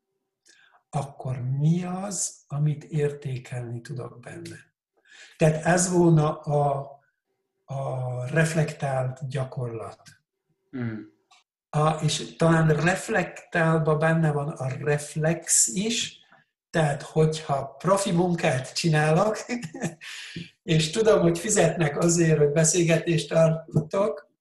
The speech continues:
Speaker 1: amiben, ha minden jól megy, az az ember rádöbben arra, hogy mindaz, amit kívülről keresett, már benne van,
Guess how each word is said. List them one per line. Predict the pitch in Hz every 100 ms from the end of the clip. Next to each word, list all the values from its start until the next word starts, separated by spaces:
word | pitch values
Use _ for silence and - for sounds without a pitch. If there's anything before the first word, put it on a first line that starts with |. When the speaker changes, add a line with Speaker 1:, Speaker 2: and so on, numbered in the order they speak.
| _ _ - -
Speaker 1:
amiben, | - 165 175 156 143 - -
ha | 151
minden | 190 202 170
jól | 151 151 160 160
megy, | 165 180 196 196 - _ _
az | 160 156
az | 156
ember | 170 180 160 151
rádöbben | 156 165 160 151 143 135 147
arra, | 151 151 160 170 151
hogy | 151 143 147
mindaz, | 185 185 170 156 - -
amit | 151 147 143
kívülről | - 180 170 156 151 135
keresett, | - 147 151 - 175 - -
már | 143 139
benne | 151 160 165
van, | 165 180 220 226